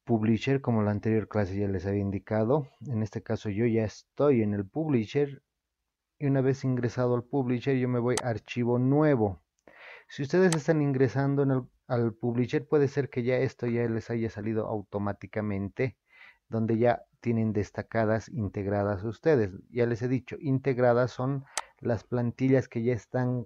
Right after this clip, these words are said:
por defecto en nuestra computadora. Entonces yo voy a com-,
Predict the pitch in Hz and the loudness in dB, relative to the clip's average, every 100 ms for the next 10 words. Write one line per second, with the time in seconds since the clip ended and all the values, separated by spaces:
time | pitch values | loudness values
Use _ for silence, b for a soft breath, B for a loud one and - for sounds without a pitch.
0 | _ 113 104 104 - 123 120 - 113 110 | _ -6 -4 -4 -2 -2 -2 -4 -2 -2
1 | 110 110 110 - 110 - 107 - - 135 | -2 0 -2 -4 -10 -8 -8 -8 -2 2
2 | 135 101 92 95 - 87 110 110 123 127 | 2 0 -2 -6 -8 -8 -4 -2 -2 -2
3 | - 156 143 | -4 -6 -6